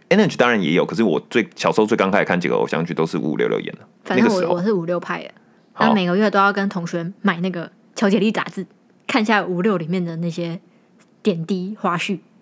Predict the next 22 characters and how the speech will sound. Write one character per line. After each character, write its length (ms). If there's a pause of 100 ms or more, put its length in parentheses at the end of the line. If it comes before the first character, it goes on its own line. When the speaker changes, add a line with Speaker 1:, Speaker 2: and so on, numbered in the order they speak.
(120)
Speaker 1:
可 100
是， 100 (140)
对， 320
我 100
就 160
是 60
我 80
想 160
知 60
道， 220
为 120
什 80
么 60
你 40
会 60
想 160
要 80
花 220
钱 200
买 240
杂 240
志？ 140